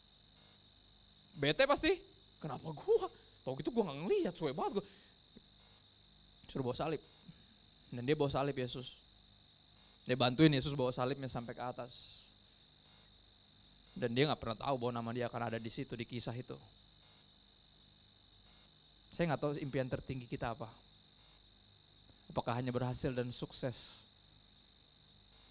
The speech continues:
kaya raya, punya keluarga sakinah mawaddah warahmah, dan membangun, apa ya, great legacy on this earth. Apakah hanya cita-cita kita seprimitif itu?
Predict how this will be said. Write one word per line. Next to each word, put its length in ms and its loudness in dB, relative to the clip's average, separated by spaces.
kaya 240 0
raya, 400 0
punya 80 -6
keluarga 320 -2
sakinah 400 -4
mawaddah 320 0
warahmah, 480 -4
dan 160 -4
membangun, 640 2
apa 240 -4
ya, 120 0
great 400 4
legacy 880 -2
on 400 2
this 400 -2
earth. 240 2
Apakah 480 -2
hanya 560 2
cita-cita 400 -2
kita 240 -2
seprimitif 800 -2
itu? 320 -6